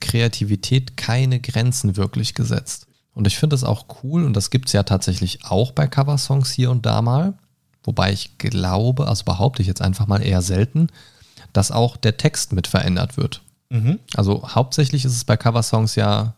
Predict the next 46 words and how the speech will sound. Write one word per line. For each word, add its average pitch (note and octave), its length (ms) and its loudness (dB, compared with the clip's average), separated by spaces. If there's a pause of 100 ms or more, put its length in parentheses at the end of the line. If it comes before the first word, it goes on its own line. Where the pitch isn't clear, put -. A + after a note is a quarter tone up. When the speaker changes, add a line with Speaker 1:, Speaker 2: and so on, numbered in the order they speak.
(160)
Speaker 1:
dass G#2 180 2
es G#2+ 220 0
musikalisch G#2+ 640 0
irgendwie D3 260 0
so C#3+ 80 0
ein C3+ 40 0
bisschen C3+ 220 0
neu C3 180 2
aufbereitet C#3 680 0
wird, D3 140 2
Speaker 2:
Genau. G#2+ 120 4
Speaker 1:
sei G2+ 80 4
es G#2 100 0
jetzt - 220 -2
Geschwindigkeit, A#2 680 0
Genre G#2+ 340 2
oder G2 180 2
sonst G#2+ 220 0
irgendwas. D3+ 420 0 (240)
Aber G2+ 160 2
hier B2 180 2
und G#2 160 -2
da G#2+ 300 0 (320)
hast - 280 0
du B2 60 0
das B2+ 200 0
ja B2 100 0
auch. G2 100 0
Ich - 80 -2
hab - 140 -4 (240)
leider G2+ 160 2
jetzt F#2+ 160 -4
grad G2 160 -2
kein - 140 0
Beispiel G2+ 380 0
zur F#2+ 160 0
Hand, F#2 160 0
aber G2+ 120 0
ich - 200 -6
weiß, G#2 200 0
dass G2 100 0
ich F#2+ 80 -2
schon G2+ 140 -2
welche G2 240 0
gehört F#2+ 260 0
hab, C3 160 0